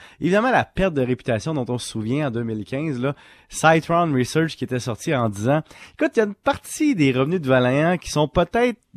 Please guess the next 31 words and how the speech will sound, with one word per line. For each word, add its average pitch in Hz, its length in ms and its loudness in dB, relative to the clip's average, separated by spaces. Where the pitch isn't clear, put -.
constatés 208 640 2
un 170 220 6
peu 196 180 4
trop 160 300 4
vite 135 340 2
ou 127 80 -2
d'une 127 200 0
mauvaise 151 460 2
façon. 151 440 0
Il 113 60 0
y 135 40 6
avait 170 220 4
une 202 140 2
enquête, 160 460 2
effectivement, 117 580 -4
et 165 100 0
Valéan 135 300 0
avait 139 160 -2
beaucoup 170 340 -6
cru 175 380 -8
par, 123 240 2
euh, 92 340 -4
acquisition. 127 760 -4
Et 151 140 2
là, 202 140 2
Paul, 143 480 -2
la 107 240 -2
valeur 123 440 2
s'était - 300 -8
effondrée. 117 680 -4
Donc, 113 260 0